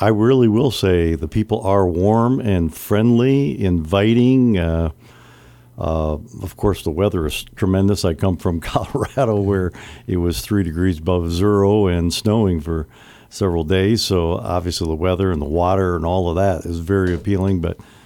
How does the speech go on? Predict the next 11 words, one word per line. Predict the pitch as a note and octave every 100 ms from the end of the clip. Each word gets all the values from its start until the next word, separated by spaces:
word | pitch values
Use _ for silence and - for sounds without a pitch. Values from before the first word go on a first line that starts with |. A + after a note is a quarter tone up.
| - _
but | - C#3
even | A#2+ G2
more | F2+ F2 F2
than | D#2+ E2
that, | E2
of | D#2+
course, | - E2+ E2 -
it's | D#2+
just | - E2 -
the | E2+
people. | - G2 - F2 D#2+ D#2+